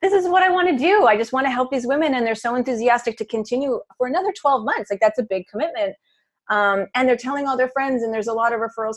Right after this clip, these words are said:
coming in. I just booked another woman today, another woman yesterday. It's like, it, it, it's just fallen into place.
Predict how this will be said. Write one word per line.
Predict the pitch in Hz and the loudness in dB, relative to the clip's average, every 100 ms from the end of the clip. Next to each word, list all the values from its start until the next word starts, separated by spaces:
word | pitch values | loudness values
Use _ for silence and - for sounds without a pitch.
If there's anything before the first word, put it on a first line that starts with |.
| - | -8
coming | 220 220 | -8 -6
in. | 220 | -4
I | 190 | -4
just | 220 - | -6 -8
booked | 226 202 | -8 -4
another | 214 208 | -4 -2
woman | 202 208 196 | -4 -6 -6
today, | 208 254 254 233 | -2 2 4 4
another | 190 196 208 | 2 -2 0
woman | 190 175 | -2 -4
yesterday. | 240 277 240 240 208 | -6 -8 -4 -2 0
It's | - - | -2 2
like, | 202 - _ _ _ _ _ _ | 0 0 _ _ _ _ _ _
it, | 220 214 - _ | 2 2 -6 _
it, | 208 208 | 2 2
it's | - 202 | -2 -2
just | 233 220 - | -4 -10 -4
fallen | 208 208 202 | 0 2 0
into | 185 185 | -2 -6
place. | - 196 156 - | -2 0 0 -4